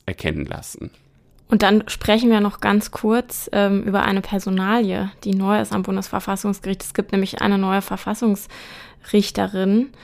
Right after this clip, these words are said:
Speaker 2: Miriam Messling. Die, äh, war bisher Vizepräsidentin des Bundessozialgerichtes, macht aber in Karlsruhe nicht Sozialrecht, das macht jemand anderes.
Speaker 1: Ja, es ist, äh, ganz spannend. Wir hatten ja dieses Thema Richterwechsel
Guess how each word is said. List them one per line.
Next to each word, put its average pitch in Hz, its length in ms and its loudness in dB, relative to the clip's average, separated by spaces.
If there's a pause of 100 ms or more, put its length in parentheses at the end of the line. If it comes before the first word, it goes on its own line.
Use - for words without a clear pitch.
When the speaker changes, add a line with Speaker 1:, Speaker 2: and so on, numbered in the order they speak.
(120)
Speaker 2:
Miriam 190 480 4
Messling. 214 640 4 (760)
Die, 202 360 2
äh, 190 240 2
war 196 160 4
bisher 214 400 4
Vizepräsidentin 208 920 4
des 196 140 0
Bundessozialgerichtes, 233 1400 4 (460)
macht 208 420 4
aber 226 500 8
in 202 120 4
Karlsruhe 220 1080 6
nicht 220 380 6
Sozialrecht, 233 880 4
das 220 160 2
macht 220 200 2
jemand 214 320 4
anderes. 190 600 0 (140)
Speaker 1:
Ja, 110 280 4
es 87 140 -2
ist, - 340 -4
äh, 107 160 6
ganz 95 260 2
spannend. 123 440 2
Wir 104 120 6
hatten 120 200 2
ja 107 100 6
dieses 107 320 -2
Thema 113 320 4
Richterwechsel 131 1120 2